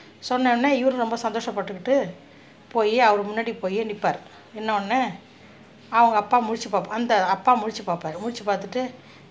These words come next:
"என்னடா கணேசா வந்துட்டியா?" அப்படின்னு கேட்பார். "ஆமாம்ப்பா, கணேசன் வந்திருக்கேன், எப்படிப்பா இருக்கீங்க, உடம்பு எப்படி இருக்கு, உங்களை பார்க்க, இத்தனை நாளா பார்க்க வரலன்னு ம-,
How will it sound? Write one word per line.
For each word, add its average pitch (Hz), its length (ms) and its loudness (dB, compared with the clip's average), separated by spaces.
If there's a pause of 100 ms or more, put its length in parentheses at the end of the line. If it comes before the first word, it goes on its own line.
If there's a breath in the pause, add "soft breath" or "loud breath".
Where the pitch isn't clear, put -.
"என்னடா 247 400 6
கணேசா 240 460 4
வந்துட்டியா?" 202 400 0 (120)
அப்படின்னு 190 200 0
கேட்பார். 165 360 -6 (240)
"ஆமாம்ப்பா, 247 580 4
கணேசன் 226 400 0
வந்திருக்கேன், 196 600 -2 (520 loud breath)
எப்படிப்பா 254 340 4
இருக்கீங்க, 202 480 2
உடம்பு 226 280 0
எப்படி 208 220 -2
இருக்கு, 196 580 -2 (560 loud breath)
உங்களை 202 300 2
பார்க்க, 214 520 4
இத்தனை 233 300 0
நாளா 254 120 6
பார்க்க 226 320 4
வரலன்னு 220 380 2
ம-, 190 160 -4